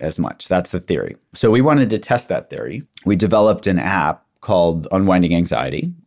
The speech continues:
um, <laughs> also the name of, of my forthcoming book. Um, but the, this app was set up to give people systematic mindfulness training, ten minutes a day, thirty core modules, you know, some theme weeks after that, to help them really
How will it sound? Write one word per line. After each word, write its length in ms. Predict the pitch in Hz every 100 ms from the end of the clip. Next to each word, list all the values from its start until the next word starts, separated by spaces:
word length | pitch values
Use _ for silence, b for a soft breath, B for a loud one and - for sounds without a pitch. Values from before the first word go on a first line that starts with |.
| -
um, 340 | 82 73 69 - -
<laughs> 540 | 131 - - - -
also 240 | 92 - 95
the 120 | 98
name 280 | 107 - 131
of, 200 | 131 - B B B
of 120 | 98
my 360 | 95 90 90 82
forthcoming 520 | - 90 - 85 98
book. 280 | 92 78 123 - - -
Um, 360 | 101 95 95
but 300 | 98 98 - -
the, 420 | 110 120 107 -
this 300 | 104 110 101 -
app 400 | 143 185 160 -
was 380 | 117 104 - -
set 320 | - - 143 127
up 280 | 95 - - -
to 100 | 101
give 340 | 113 117 117
people 720 | - 104 101 95 92 90 85 -
systematic 640 | - 156 175 156 143 123 120
mindfulness 480 | 98 90 - -
training, 380 | - - - -
ten 260 | - 117 120
minutes 320 | 123 127 120
a 60 | 107
day, 500 | 98 90 90 90 87
thirty 340 | - - 110
core 220 | - 110 101
modules, 720 | 95 87 90 85 85 82 -
you 100 | 78
know, 100 | 78
some 220 | - 78
theme 220 | - 95 87
weeks 240 | 80 -
after 240 | 82 - 76
that, 220 | 78 65
to 80 | 82
help 260 | 101 110
them 160 | 107 95
really 480 | 92 90 90 87